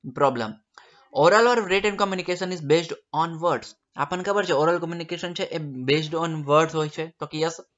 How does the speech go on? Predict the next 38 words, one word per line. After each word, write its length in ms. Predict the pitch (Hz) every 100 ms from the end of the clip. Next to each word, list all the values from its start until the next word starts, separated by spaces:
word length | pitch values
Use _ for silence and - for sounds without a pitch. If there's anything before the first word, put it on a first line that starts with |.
| _ _ _ _ 165
And 140 | 208 135 - _ _ -
શું 100 | 202
થાય 160 | 202 190
છે? 200 | 190 190 - _ -
તો 80 |
આના 460 | 208 - 156 185 208
અંતર્ગત 380 | 202 202 185 185
શું 140 | 185
થાય 160 | 185 175
છે? 140 | 180
તો 300 | 175 190 - -
એ 180 | 170 185
જ 200 | 180 160
છે 100 | 190
એ 240 | - 151 120 - 156
તો 120 | 170 175
પ્રોબ્લેમ 420 | - 143 147 156 -
આવતા 240 | 135 139
હોય 120 | 143 147
છે. 100 | 151
ક્યારેક 320 | 147 147 143
આપણે 200 | 139 135
બોલવાની 460 | 123 127 147 160
અંદર 200 | 156 160
છે 280 | 147 - -
એ 180 | - 170
પ્રોપરલી 720 | 147 _ _ 135 135 156 165
આપણે 180 | 160 170
કન્વે 320 | 165 160 175
કરેલો 300 | 170 196 202
હોય 120 | 185 165
છે 100 | 160
મેસેજ, 280 | 156 165 160 -
but 100 | 170
properly 480 | 170 - 139 165 165
એને 160 | 160 151
રિસીવ 280 | 135 156
થતો 520 | 139 - 123 127 143